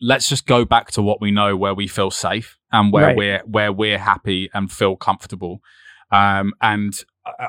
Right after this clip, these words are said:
Speaker 1: I think, I think back to that record just so fondly. We, we rented a house, um, which was, you know, not, like, a big house by any means, but we lived together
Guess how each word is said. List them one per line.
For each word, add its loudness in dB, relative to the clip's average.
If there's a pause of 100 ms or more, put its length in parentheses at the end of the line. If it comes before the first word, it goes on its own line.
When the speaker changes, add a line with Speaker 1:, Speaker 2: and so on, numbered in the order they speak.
(120)
Speaker 1:
I 0
think, -2
I 2
think -4
back -2
to -2
that 0
record -2 (200)
just -4 (140)
so 4
fondly. 0
We, -4
we 0
rented -2
a 0
house, 0 (640)
um, 2 (140)
which -2
was, -6 (120)
you -2
know, 0
not, -2
like, -6
a -14
big -4 (160)
house 0
by -2
any -2
means, -8
but -8
we -4
lived -2
together -4